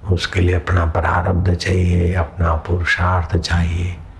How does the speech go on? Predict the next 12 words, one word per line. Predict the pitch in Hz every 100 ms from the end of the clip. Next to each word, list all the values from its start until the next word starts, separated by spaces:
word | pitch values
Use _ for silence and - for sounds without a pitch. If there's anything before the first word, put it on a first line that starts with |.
| - - - - - - - - - - - - - - - - - 85
और | 82 82 -
फिर | - 95 90
सरकारी | - 95 85 - 85 87 85
व्यवस्था | 78 82 82 - - 85
का | - 90
भी | 90 92 87
ऐसा | 95 85 - 87
चाहिए। | - 82 - 85 85 - - - - - - - - - - - - - - - - - - - - - - - - - - - - - -
मानो | 85 92 92
मैं | 101 101 92
अमेरिका | 90 90 95 95 - 92
का | 90 - 92 95 92 -